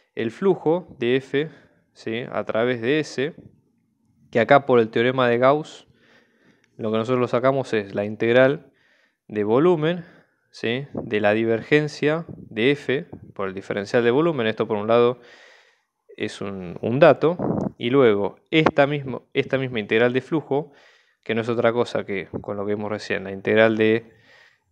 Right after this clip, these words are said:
el nabla por F a lo largo de este volumen, nos va a quedar el volumen del cuerpo. ¿Que qué es el volumen del cuerpo? Como vimos en ejercicios anteriores, directamente la integral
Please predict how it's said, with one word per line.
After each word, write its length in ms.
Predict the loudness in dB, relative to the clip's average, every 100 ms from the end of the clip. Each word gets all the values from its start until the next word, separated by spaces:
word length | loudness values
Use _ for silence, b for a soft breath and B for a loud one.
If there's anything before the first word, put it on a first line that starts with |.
| -20 _ -6
el 240 | -2 2
nabla 380 | 4 4 4 0 0
por 160 | 2
F 380 | 4 2 -2 -2 -4 B B B B B
a 160 | -6 -4
lo 80 | 2
largo 240 | 2 2
de 60 | 0
este 160 | 0
volumen, 340 | 2 2 0 -2
nos 160 | 0
va 80 | 0
a 40 | 2
quedar 420 | 4 4 2 b b b b b _
el 140 | 0
volumen 340 | 4 4 2 0
del 180 | -2 0
cuerpo. 300 | -2 -2 -8
¿Que 140 | -4
qué 140 | 0
es 120 | 2 2
el 80 |
volumen 300 | 2 2 0
del 140 | -2 0
cuerpo? 260 | -2 -2
Como 140 | -4 -4
vimos 200 | -4 -4
en 60 |
ejercicios 320 | -4 -2 -2 -2
anteriores, 440 | -4 -2 -2 -2
directamente 600 | -2 0 0 -2 -2 0
la 100 | 0
integral 720 | 0 -2 0 2 2 0 b